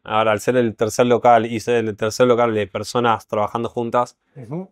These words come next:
Speaker 1: ya también cada uno sabe. Yo como diseñador o como arquitecto, eh,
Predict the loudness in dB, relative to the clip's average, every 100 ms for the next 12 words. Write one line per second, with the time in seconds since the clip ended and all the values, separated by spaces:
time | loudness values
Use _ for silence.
0 | _ 0 2 0 0 -2 0 0 0 -2
1 | 0 0 -2 -4 -4 -2 -2 -2 -2 -4
2 | -4 -2 2 2 0 0 -2 -2 -2 -4
3 | 0 0 0 -4 -10